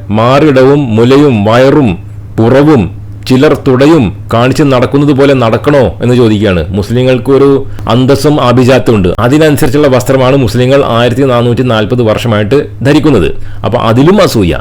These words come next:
പിന്നെ ഇസ്ലാമിൽ ഒരു സ്ത്രീക്ക് പള്ളിയിൽ പോകാൻ ആഗ്രഹമുണ്ടെങ്കിൽ, അവൾക്ക് ഇഷ്ടം ഉണ്ടെങ്കിൽ പോകാം, അവളെ തടയാൻ പാടില്ല എന്നാണ് ഇസ്ലാം പഠിപ്പിക്കുന്നത്.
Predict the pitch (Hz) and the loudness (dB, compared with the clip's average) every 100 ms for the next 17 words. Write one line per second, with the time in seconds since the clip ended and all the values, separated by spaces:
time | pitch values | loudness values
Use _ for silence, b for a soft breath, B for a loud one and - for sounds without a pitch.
0 | - 160 170 151 123 147 147 160 151 151 | -2 0 2 2 0 0 2 2 2 0
1 | - 135 127 143 113 117 127 139 113 120 | 2 0 2 0 0 0 2 0 2 0
2 | 127 123 110 113 120 110 107 110 127 123 | 0 0 0 0 0 0 -2 0 -2 0
3 | 113 139 117 160 143 107 - 156 151 131 | 0 0 0 0 0 -2 -2 -2 0 0
4 | 139 165 165 107 - 113 107 101 82 - | 2 2 2 0 0 0 2 0 -2 -6
5 | - - 110 139 135 120 113 127 123 113 | -10 -4 0 0 0 0 2 0 0 -2
6 | 110 120 127 127 113 107 110 117 131 101 | 0 0 0 0 0 -2 -2 -2 -2 -2
7 | 113 117 110 95 92 80 - - - | -2 0 0 -2 -2 -4 -4 -8 -10